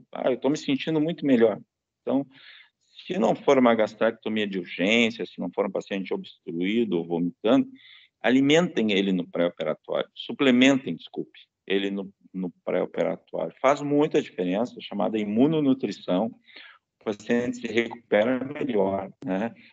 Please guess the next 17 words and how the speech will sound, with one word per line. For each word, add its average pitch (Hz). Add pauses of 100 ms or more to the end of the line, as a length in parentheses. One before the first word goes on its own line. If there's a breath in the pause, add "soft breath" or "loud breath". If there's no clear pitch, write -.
(120)
E 131
não 180
descuidem 156
da 143
alimentação 135
no 143
pós-operatório. 123 (560)
Aquela 113
sondinha 110
nasoenteral 104
básica, 120
e 120
quanto 135
antes 131
a 95
gente 101
começa 98